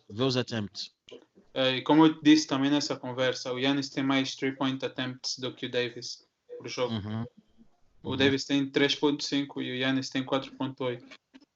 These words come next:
Speaker 1: Uhum. Uhum.
Speaker 2: E então acho que essa diferença não justifica essa
Speaker 1: Tá bem. Tá.
Speaker 2: Uhum.
Speaker 1: Agora, agora eu te pergunto.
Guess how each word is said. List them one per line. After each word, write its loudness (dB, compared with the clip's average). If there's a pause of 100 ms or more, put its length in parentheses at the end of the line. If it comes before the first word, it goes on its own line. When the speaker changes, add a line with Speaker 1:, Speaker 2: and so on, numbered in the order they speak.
(440)
Speaker 1:
Uhum. -12 (840)
Uhum. -12
Speaker 2:
E -2
então 6
acho 4
que -2
essa 0
diferença 0
não 4
justifica -2 (1300)
essa 0
Speaker 1:
Tá 4
bem. -20 (120)
Tá. -6 (1300)
Speaker 2:
Uhum. 2
Speaker 1:
Agora, 2
agora 2
eu 2
te -6
pergunto. -2